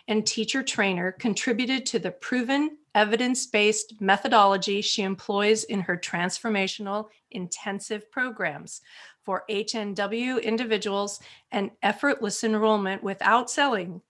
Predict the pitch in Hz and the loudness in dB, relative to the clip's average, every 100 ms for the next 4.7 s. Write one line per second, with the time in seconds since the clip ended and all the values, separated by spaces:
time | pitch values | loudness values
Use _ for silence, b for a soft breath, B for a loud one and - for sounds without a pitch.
0 | _ - 240 226 196 185 190 214 214 196 | _ -4 -2 0 2 0 0 -4 -4 -4
1 | 185 - 214 196 180 - 190 180 175 170 | -4 -4 -6 -4 -4 -4 -4 -4 -4 -4
2 | 175 - 185 - - 214 214 - - - | -4 -4 -6 -4 0 2 2 -4 -6 -8
3 | - _ _ _ _ b b b b b | -12 _ _ _ _ b b b b b
4 | b b b _ - 220 311 | b b b _ 4 6 6